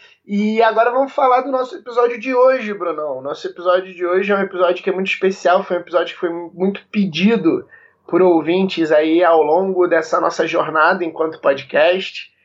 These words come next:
É um episódio que é com uma pessoa que é, é muito querida e tem um conhecimento de mercado, de mapeamento de mercado,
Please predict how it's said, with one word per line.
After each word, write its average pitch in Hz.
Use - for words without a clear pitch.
É 156
um 175
episódio 175
que -
é 170
com -
uma 175
pessoa 175
que 170
é, 147
é -
muito 170
querida 214
e 202
tem 202
um 226
conhecimento 202
de 190
mercado, 175
de 151
mapeamento 165
de 196
mercado, 160